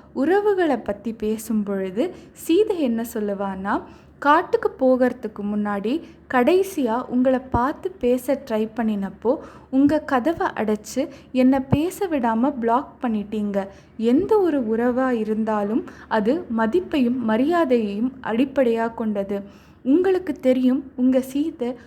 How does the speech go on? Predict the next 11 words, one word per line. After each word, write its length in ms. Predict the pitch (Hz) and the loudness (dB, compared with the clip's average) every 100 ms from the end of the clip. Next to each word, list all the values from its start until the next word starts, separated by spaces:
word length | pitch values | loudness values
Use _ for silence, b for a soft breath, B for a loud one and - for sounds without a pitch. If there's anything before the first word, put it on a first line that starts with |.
| B | B
உங்களோட 540 | 240 254 254 233 233 226 | 0 2 4 2 0 -4
எந்த 360 | 233 277 370 349 | 0 0 0 0
தர்மத்துக்கும் 720 | 254 240 240 240 220 - 262 262 | 0 2 2 0 -6 -4 -2 0
முட்டுக்கட்டையா 840 | 240 - 294 285 285 226 226 220 | -2 -4 -4 -4 -2 -4 -2 -2
இருக்க 300 | 220 233 285 | -2 -2 0
மாட்டான்னு. 600 | 247 202 196 208 202 202 202 B B | 2 0 -4 -4 -4 -6 -10 B B
அப்படி 520 | - 294 - 330 285 - | -2 -2 2 2 0 0
தெரிஞ்சும் 520 | 269 339 359 247 269 B B | 0 2 0 0 -2 B B
இப்படி 420 | 247 269 - 302 - | -4 -4 0 -2 0
உண்மையை 480 | 247 320 392 403 339 | 2 4 2 0 2
மறைச்சு 640 | 247 220 240 240 - 262 | 2 2 -2 -4 -2 -2